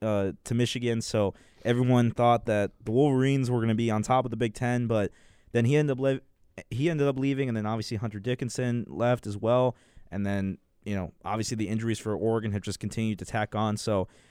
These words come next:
yeah, I do agree. I think this game had a lot more hype, uh, before when the se-, when the schedule was released, but now not so much. But still, it's, it's a pretty important game, especially, uh, because Oregon is gonna be going to the Big Ten and they're gonna be playing Michigan a lot more. Um,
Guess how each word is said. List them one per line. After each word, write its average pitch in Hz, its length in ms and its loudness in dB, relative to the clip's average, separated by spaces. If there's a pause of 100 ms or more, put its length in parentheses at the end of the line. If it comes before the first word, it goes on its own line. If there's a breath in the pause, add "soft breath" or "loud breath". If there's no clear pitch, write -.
(140 soft breath)
yeah, 135 180 2
I 151 140 4
do 202 160 10
agree. 135 280 8
I 117 80 6
think 151 200 0
this - 400 0
game 120 240 2
had 113 100 2
a - 20 0
lot 110 200 2
more 113 160 2
hype, 110 400 -2
uh, 87 320 0
before 139 500 2
when 127 160 0
the 110 80 2
se-, - 260 -8
when 110 140 -2
the 107 80 0
schedule 120 300 0
was 120 100 0
released, 117 400 -4
but 104 180 2 (380 loud breath)
now 151 420 2
not 131 280 -2
so 127 100 -2
much. 117 240 -2
But 156 100 0
still, 185 220 6
it's, - 240 0
it's 226 180 0
a 285 60 2
pretty 269 220 2
important 202 340 0
game, 139 200 4
especially, 160 580 2 (340 soft breath)
uh, 110 220 2
because 131 320 4
Oregon 139 340 2
is 117 80 -2
gonna 123 140 0
be 120 100 0
going 117 220 2
to 120 80 -8
the 110 80 -6
Big 110 160 0
Ten 113 280 0
and 104 140 2
they're 107 60 0
gonna 113 120 0
be 110 100 0
playing 113 260 -2
Michigan 110 320 -2
a 95 80 -2
lot 104 240 2
more. 104 420 0 (380 soft breath)
Um, 90 480 -6